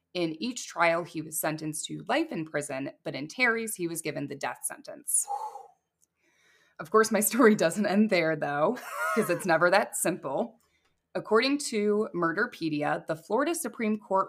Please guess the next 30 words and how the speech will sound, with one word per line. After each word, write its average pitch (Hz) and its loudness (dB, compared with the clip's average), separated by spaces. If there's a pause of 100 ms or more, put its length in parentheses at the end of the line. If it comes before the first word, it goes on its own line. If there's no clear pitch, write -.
reversed 160 -2
all 196 6
three 208 -2
convictions 156 -4
in 165 -2
nineteen 180 -2
ninety-five 160 -2
and 160 -2
ordered 160 -6
three 175 -6
new 156 -2
trials. 113 -8 (480)
They 190 0
ruled 233 -2 (100)
that 190 -4
the 175 -8
jury 170 -4
shouldn't 220 -4
have 233 0
been 214 0
allowed 160 4
to 156 -8
hear 185 2
Cheryl 165 0
Kobe's 165 -4
testimony 147 -6
since 160 -6
it - -8
was 156 -8
protected 175 -6